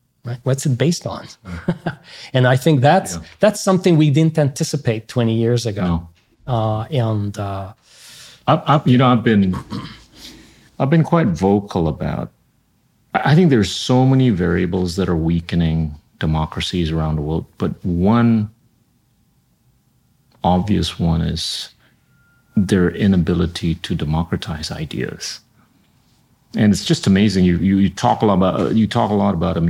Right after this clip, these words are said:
Speaker 2: information or how information has gotten so democratized to the point we don't even know which one is true or which one is not true or which one is less true.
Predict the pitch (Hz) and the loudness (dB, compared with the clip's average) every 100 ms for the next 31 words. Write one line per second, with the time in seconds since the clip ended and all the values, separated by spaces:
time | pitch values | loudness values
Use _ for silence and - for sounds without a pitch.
0 | 85 90 - 85 90 87 87 80 76 73 | -2 -4 -2 0 0 0 -2 -4 -6 -6
1 | 92 87 95 92 90 82 90 - 87 78 | -4 -2 -2 -2 -2 0 0 0 -2 -2
2 | 90 80 85 - 104 82 87 101 95 - | -4 -4 -4 -2 -2 0 -2 -4 -8 -10
3 | - 82 - - - - _ _ _ _ | -12 -12 -12 -14 -18 -20 _ _ _ _
4 | _ _ - 107 101 104 87 95 98 92 | _ _ -4 -2 0 0 0 2 0 0
5 | 90 85 85 85 90 80 82 - 80 78 | 0 0 0 0 0 -2 -4 -4 -4 -4
6 | - - - - 107 104 101 101 107 _ | -8 -10 -10 -4 -2 0 0 -2 -6 _
7 | _ _ _ _ _ - - 95 85 - | _ _ _ _ _ -10 -6 -4 -4 0
8 | 87 82 78 82 - - - 95 87 78 | 0 2 2 2 0 -4 -4 -2 -2 -2
9 | 80 - 87 78 76 78 82 - - - | -4 -4 -2 -2 -2 -4 -2 -4 -8 -6
10 | 82 85 | -6 -6